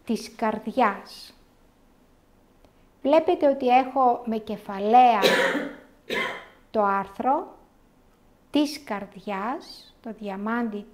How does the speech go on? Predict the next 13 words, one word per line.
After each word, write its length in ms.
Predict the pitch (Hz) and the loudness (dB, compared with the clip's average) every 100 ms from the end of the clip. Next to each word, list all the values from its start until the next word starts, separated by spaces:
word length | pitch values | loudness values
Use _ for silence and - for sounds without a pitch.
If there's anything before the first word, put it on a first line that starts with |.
| _ | _
της 300 | 269 262 - | -6 -6 -10
καρδιάς, 760 | - 202 196 196 208 226 311 - - | -16 -18 -16 -12 -6 -4 -6 -10 -16
γιατί 480 | - 196 - 269 311 311 - _ _ _ _ _ _ _ - | -14 -14 -8 -6 -6 -8 -18 _ _ _ _ _ _ _ 4
θέλουμε 500 | 254 277 277 285 277 - | 4 4 2 -2 -4 -8
να 360 | 220 220 - - _ | -6 -6 -10 -20 _
ξεχωρίσουμε 1000 | - 233 220 214 208 269 262 233 208 202 | -6 -6 -4 -2 0 0 -2 -6 -8 -8
κάτι 460 | - 208 208 214 262 | -4 -4 -4 -8 -12
το 140 | 262 | -10
οποίο 420 | 220 233 226 240 233 | -10 -6 -4 -4 -8
θα 60 | 233 | -10
αναλύσουμε 680 | 214 208 208 208 - 226 | -10 -10 -10 -12 -12 -12
στη 200 | 220 - | -12 -16
συνέχεια. 560 | 214 208 196 170 - | -16 -12 -12 -12 -16